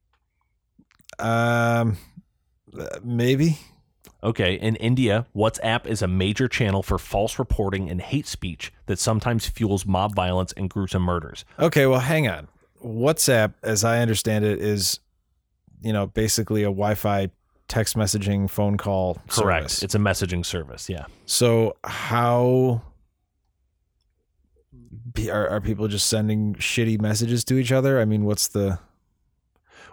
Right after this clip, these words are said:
Speaker 2: Well, people are using
Speaker 1: How
Speaker 2: it
Speaker 1: is it a
Speaker 2: where they can
Speaker 1: source for
Speaker 2: post
Speaker 1: that?
Speaker 2: in public channels.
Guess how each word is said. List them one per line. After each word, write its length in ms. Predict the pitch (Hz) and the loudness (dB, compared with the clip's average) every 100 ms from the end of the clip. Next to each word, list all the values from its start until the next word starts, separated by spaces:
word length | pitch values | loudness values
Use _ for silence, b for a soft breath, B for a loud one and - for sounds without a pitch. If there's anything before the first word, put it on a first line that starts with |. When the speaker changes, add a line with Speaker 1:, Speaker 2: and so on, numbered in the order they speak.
| - | -2
Speaker 2:
Well, 540 | 113 123 110 107 101 _ _ _ _ _ _ _ - | 2 4 4 2 -2 _ _ _ _ _ _ _ -2
people 260 | 156 147 | 0 2
are 60 | 127 | 0
using 340 | 117 123 120 123 | 0 0 2 4
Speaker 1:
How 80 | |
Speaker 2:
it 40 | 120 | 4
Speaker 1:
is 120 | 110 | 4
it 40 | |
a 20 | 117 | 4
Speaker 2:
where 80 | 117 | 4
they 100 | 117 | 4
can 160 | 107 | 2
Speaker 1:
source 60 | 117 | 2
for 60 | - | 2
Speaker 2:
post 220 | 131 92 | 2 2
Speaker 1:
that? 40 | |
Speaker 2:
in 80 | 110 | -2
public 460 | 95 - 147 127 101 | 0 0 2 0 -2
channels. 640 | - 104 90 87 90 - | -2 0 0 0 -4 -8